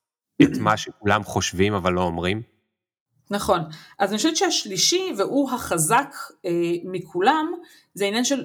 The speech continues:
Speaker 2: הומור עצמי, ויכולת לצחוק על חולשות שלך ועל כאבים שלך. סך הכל השירים, אני חושבת, הכי מצחיקים, כולל, אה, אה, סתומה, או שקראת בהתחלה,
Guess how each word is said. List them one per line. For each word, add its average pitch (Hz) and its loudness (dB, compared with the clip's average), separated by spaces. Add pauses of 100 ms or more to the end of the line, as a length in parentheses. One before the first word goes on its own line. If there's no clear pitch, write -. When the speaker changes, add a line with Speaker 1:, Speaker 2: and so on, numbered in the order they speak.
Speaker 2:
הומור 196 0
עצמי, 226 0
ויכולת 269 2
לצחוק 240 -2
על 170 -2
חולשות 175 0
שלך 302 0 (180)
ועל 175 0
כאבים 190 -2
שלך. 151 -4 (400)
סך 214 -2
הכל 247 2
השירים, 220 -2
אני 214 -4
חושבת, 214 -6
הכי 208 -2
מצחיקים, 233 -2
כולל, 208 2
אה, 202 -2 (360)
אה, 185 2
סתומה, 202 2 (360)
או 185 2
שקראת 180 -2
בהתחלה, 180 0